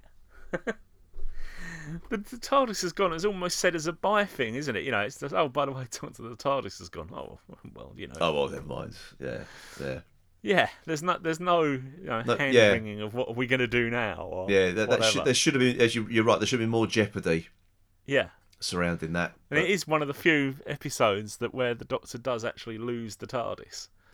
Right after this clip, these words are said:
Speaker 2: But I
Speaker 1: And
Speaker 2: suppose that
Speaker 1: completely
Speaker 2: the
Speaker 1: loses the tardis.
Speaker 2: Yeah, but I suppose the tardis turn up on real Earth is the thing that tips Benton off that something's not right.
Speaker 1: Hmm.
Speaker 2: That, that, that was, that was the reason for it disappearing, but it didn't, but as you say, it didn't create any jeopardy for the, for the Doctor and Sarah in,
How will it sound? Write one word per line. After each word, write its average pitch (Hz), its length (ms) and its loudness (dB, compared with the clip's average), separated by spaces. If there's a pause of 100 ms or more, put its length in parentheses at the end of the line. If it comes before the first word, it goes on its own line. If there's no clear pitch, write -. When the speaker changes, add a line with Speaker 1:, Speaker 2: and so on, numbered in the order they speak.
(180)
Speaker 2:
But 160 100 6
I - 20 10
Speaker 1:
And 156 60 8
Speaker 2:
suppose 196 320 8
that 180 100 10
Speaker 1:
completely 143 220 4
Speaker 2:
the 123 60 2
Speaker 1:
loses 107 280 -2
the 107 100 -10
tardis. - 580 -4
Speaker 2:
Yeah, 104 400 8
but 143 120 2
I - 20 4
suppose 165 840 2 (240)
the 123 80 2
tardis 123 460 4
turn 117 220 4
up 110 200 0
on 107 120 2
real 107 260 6
Earth 90 280 4
is 98 140 -2
the 90 80 -10
thing 101 240 0
that 92 140 -2
tips - 220 -2
Benton 101 460 4
off 82 200 0
that 85 120 -6
something's 87 480 -2
not 85 180 -2
right. 76 360 2 (1400)
Speaker 1:
Hmm. - 60 -2
Speaker 2:
That, 110 180 6
that, 131 220 8
that 120 180 8
was, 113 140 -2
that 127 160 8
was 120 160 -6
the 113 100 0
reason 104 440 0
for 101 100 0
it - 100 -2
disappearing, 90 640 0
but 104 180 2
it - 80 -2
didn't, 113 320 -4
but 113 100 2
as 98 100 -2
you 104 60 -4
say, 104 260 4
it 92 60 -4
didn't 110 200 0
create 104 240 2
any 113 160 0
jeopardy 95 600 2
for 101 180 -10
the, 95 240 -4
for 107 120 -10
the 104 100 -2
Doctor - 280 -2
and 110 120 -4
Sarah 117 360 2
in, 82 80 -4